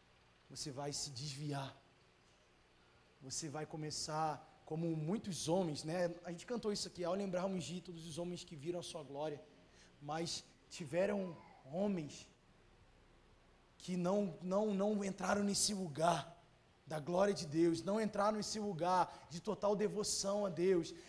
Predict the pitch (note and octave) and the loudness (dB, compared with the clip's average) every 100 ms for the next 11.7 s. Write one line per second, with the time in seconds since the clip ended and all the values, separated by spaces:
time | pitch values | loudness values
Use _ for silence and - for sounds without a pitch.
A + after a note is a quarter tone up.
0 | - F3 G3 G3 G#3+ G#3+ A#3 A3+ A3+ A#3 | -6 0 2 0 4 10 10 10 4 2
1 | A3 A3 G#3+ A3 A3+ G#3 A3+ A#3+ A#3 G#3 | 0 -2 -2 0 2 6 10 10 8 2
2 | A3 F#3 - - - - G3 G#3 G3 B3 | 0 0 -6 -20 -20 -12 -2 0 0 2
3 | B3+ A3 B3 A3+ E3 - - - B3+ G3 | 6 8 8 6 4 -4 -10 -6 -4 -4
4 | F3 C4 A#3+ F3+ C#3 - - - G3 - | 0 6 8 8 2 -14 -20 -16 -10 -8
5 | A3 A3+ A3+ A3+ G#3 G#3 E3+ G#3 G3+ G3+ | -8 -4 -2 -2 0 -2 0 0 -2 -2
6 | G3 F#3+ - A#3 A#3 A3 - - - - | -2 0 0 2 4 2 -2 -14 -20 -20
7 | - - G3+ G3+ - A3+ G3+ G#3+ D#3 - | -20 -12 -6 -2 -2 -2 2 2 2 -4
8 | - - G3 F3+ A3 G#3 G#3 - A3 G#3+ | -18 -4 -2 0 0 2 2 0 -2 -4
9 | G3+ A3+ A3 G#3 G#3+ G3+ G3 A#3 G#3+ G3+ | -4 -2 4 6 4 0 0 4 4 4
10 | G#3 - A3+ G3 G#3 G#3 G#3 G#3 A3 G#3+ | 0 -2 -2 0 0 4 4 4 6 6
11 | G3+ F3+ - A#3+ B3+ A#3+ A3+ | 6 2 2 2 4 4 0